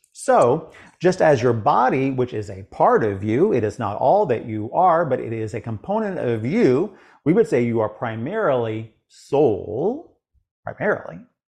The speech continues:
with other stuff added in. You are a, you are a multitude, you are a multiplicity, you are a multidimensional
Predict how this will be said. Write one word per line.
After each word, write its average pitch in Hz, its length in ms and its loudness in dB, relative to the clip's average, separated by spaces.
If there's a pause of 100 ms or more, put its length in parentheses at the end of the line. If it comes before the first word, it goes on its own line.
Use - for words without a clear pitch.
(600)
with 123 160 -2
other 98 240 -6
stuff 156 580 -2
added 85 240 -14
in. 131 420 -10 (680)
You 127 160 2
are 120 140 2
a, 120 400 -2
you 170 180 2
are 135 280 2
a 123 120 -6
multitude, 135 880 -4 (240)
you 143 260 2
are 131 200 4
a 127 120 0
multiplicity, 127 1120 -2
you 127 260 -2
are 123 160 -2
a 120 140 -4
multidimensional 123 1080 -6